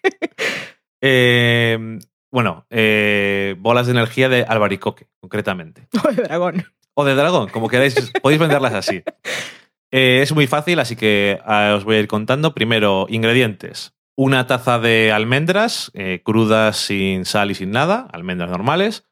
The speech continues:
Speaker 2: Una taza de eso que llamamos aquí orejones, el albaricoque seco.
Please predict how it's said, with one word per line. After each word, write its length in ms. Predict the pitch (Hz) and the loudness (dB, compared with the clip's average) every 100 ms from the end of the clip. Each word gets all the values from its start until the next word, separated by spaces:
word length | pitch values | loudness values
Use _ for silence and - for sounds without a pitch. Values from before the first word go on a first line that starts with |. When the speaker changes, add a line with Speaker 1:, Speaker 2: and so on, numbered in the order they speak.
| _ | _
Speaker 2:
Una 280 | - 131 120 | 0 0 2
taza 340 | 120 117 117 110 | -2 0 0 2
de 1040 | 110 107 104 104 104 101 101 98 90 - _ _ _ | 2 4 4 4 4 2 2 0 -4 -10 _ _ _
eso 180 | - 117 | -6 -2
que 80 | 110 | 0
llamamos 220 | 104 104 | 0 0
aquí 160 | 98 104 | 2 2
orejones, 520 | 101 - 117 143 - | 2 0 0 0 0
el 80 | 101 | 0
albaricoque 1160 | 95 95 101 95 104 98 95 95 92 90 87 _ _ _ _ | 0 0 -2 -2 0 2 2 0 -2 -4 -8 _ _ _ _
seco. 520 | - 107 - 139 - | -4 -2 -2 -4 -6